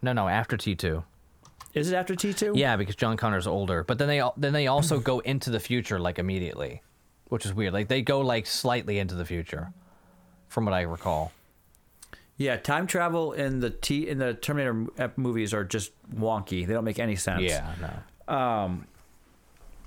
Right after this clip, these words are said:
Speaker 2: but back to Cobra Kai. I mean, we're doing on the whole of Cobra Kai. I think we talked about it for about five minutes this
Speaker 1: Yeah,
Speaker 2: entire
Speaker 1: uh-huh, yeah.
Speaker 2: <laughs>
Speaker 1: It's true. Very true.
Speaker 2: So, but overall,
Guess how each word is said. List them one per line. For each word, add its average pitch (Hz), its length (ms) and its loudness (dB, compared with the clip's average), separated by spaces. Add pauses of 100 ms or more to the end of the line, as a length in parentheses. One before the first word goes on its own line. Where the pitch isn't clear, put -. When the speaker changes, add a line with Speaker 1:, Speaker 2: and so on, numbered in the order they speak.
(300)
Speaker 2:
but 120 300 0 (960)
back 240 200 2
to 196 100 0
Cobra 143 240 4
Kai. 131 480 2
I 147 60 2
mean, 139 120 2
we're 139 80 0
doing 143 320 0 (140)
on 151 180 4
the 143 60 2
whole 131 540 2
of 139 120 0
Cobra 131 240 2
Kai. 120 340 2
I 107 40 2
think 131 140 2
we 123 40 2
talked 123 120 2
about 120 160 2
it - 40 -4
for - 100 0
about 107 340 0
five 120 280 2
minutes 123 280 2
this 185 100 4
Speaker 1:
Yeah, 247 80 6
Speaker 2:
entire 127 360 2
Speaker 1:
uh-huh, 147 200 2 (200)
yeah. 160 200 0
Speaker 2:
<laughs> 175 540 -2 (100)
Speaker 1:
It's 196 200 -2
true. 180 200 0 (800)
Very 104 160 -2
true. 107 160 -6
Speaker 2:
So, 120 420 2 (580)
but 139 360 2
overall, 165 640 2